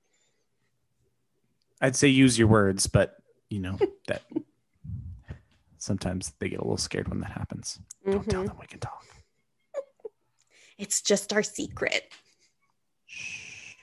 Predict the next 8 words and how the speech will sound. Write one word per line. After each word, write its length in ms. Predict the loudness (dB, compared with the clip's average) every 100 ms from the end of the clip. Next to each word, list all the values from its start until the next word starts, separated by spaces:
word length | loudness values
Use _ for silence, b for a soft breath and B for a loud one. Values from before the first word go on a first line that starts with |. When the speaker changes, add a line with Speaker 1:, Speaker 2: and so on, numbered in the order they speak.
| _ _ _
Speaker 1:
That 100 | 4
we're 100 | 4 6
putting 220 | 4 4
out 160 | 2 0
on 100 | -2
a 60 |
podcast. 640 | -4 -6 -6 -6 -6 -8 -14 _
<laughs> 960 | 0 6 6 8 6 8 6 6 2